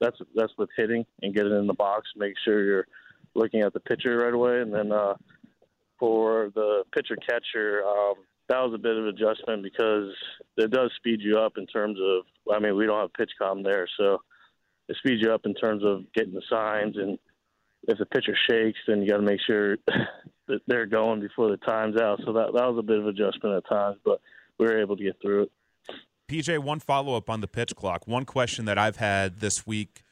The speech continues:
Speaker 2: in thinking about that rule change is how often is Major League Baseball actually going to enforce it, you know, throughout games? Uh,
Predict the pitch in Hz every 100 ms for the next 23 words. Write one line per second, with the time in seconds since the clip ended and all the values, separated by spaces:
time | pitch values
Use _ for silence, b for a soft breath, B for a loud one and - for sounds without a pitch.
0 | - - 113 104 - 143 131 123 110 110
1 | - 104 104 120 113 104 98 92 95 90
2 | - 147 - 127 127 123 107 92 107 104
3 | 101 98 87 104 - 98 95 104 - 107
4 | 98 101 92 95 90 - 120 123 - 98
5 | 85 B B B B B 107 98 92 117
6 | 113 104 95 98 110 95 87 107